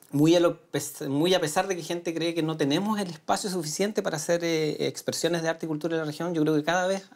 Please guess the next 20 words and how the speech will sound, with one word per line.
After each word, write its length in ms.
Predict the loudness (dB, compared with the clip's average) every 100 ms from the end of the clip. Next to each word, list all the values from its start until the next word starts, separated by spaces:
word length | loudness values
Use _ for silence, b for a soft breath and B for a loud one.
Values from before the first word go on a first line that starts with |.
| -18
están 520 | -16 -8 -6 -6 -8
habiendo 380 | -4 -2 0 2
más 360 | 4 4 4 0
espacios. 460 | -4 -4 -6 -8 -16 B B B B B -2
Eh, 240 | -2 0
prueba 260 | 2 4 4
de 80 | 2
esto 160 | -4
son 160 | -6 -6
los 80 | -6
centros 260 | -8 -8
culturales 500 | -8 -6 -2 -2 -4
que 240 | -8 -10 -8
conversábamos 600 | -6 -4 -2 -2 0 -4
fuera 220 | -2 0
de 140 | 0 2
cámara 300 | -2 -2 -6
hace 120 | -4
un 80 | 0
rato. 300 | -2 -4